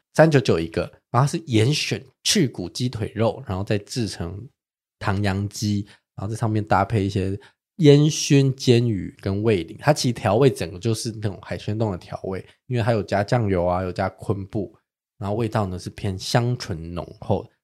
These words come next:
然后上面再涂满一层经典的大阪烧酱，然后还有撒一层，就放一些纳豆这样，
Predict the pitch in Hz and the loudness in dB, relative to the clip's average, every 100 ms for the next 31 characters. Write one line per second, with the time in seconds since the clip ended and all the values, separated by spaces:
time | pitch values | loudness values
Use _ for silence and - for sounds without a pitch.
0 | - 107 123 143 131 131 - 110 107 104 | -4 -2 2 2 2 0 -2 -4 -2 -4
1 | 113 - 95 98 _ _ _ 160 180 165 | -6 -6 -6 -10 _ _ _ 4 6 4
2 | 110 92 - 131 123 92 - - 95 92 | 2 0 4 6 6 0 -10 -4 -2 -2
3 | - 101 - - _ - 87 98 101 90 | -2 -2 -4 -20 _ -8 -4 -4 -4 -6
4 | 78 - _ 82 85 98 - - _ _ | -6 -12 _ -8 -8 -12 -14 -18 _ _
5 | _ - 107 120 117 117 117 104 87 101 | _ -6 0 0 0 -2 -2 -2 -2 -6
6 | 80 95 | -6 -10